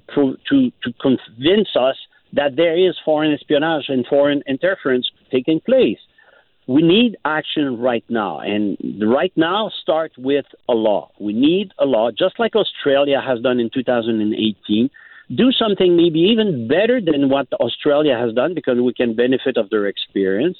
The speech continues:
and have something that we can give to the police departments currently, part-, mi-, mainly the R C M P, to investigate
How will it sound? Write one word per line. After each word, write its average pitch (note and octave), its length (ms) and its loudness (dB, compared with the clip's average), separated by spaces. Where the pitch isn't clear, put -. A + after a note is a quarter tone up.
and D3 80 0
have G3 260 -2
something G3 560 -2
that D3+ 240 -4
we D#3+ 160 -8
can D3+ 560 -2
give G#3 380 0
to G3 60 -4
the E3 120 -4
police C#3+ 340 -2
departments C3 680 -2
currently, B2+ 460 0
part-, C3+ 220 -2
mi-, A#2+ 400 -2
mainly B2+ 440 2
the A2+ 100 0
R G#2+ 160 2
C G#2 240 -4
M G2 100 -6
P, F3 200 -2
to F#3+ 140 4
investigate D#3+ 880 0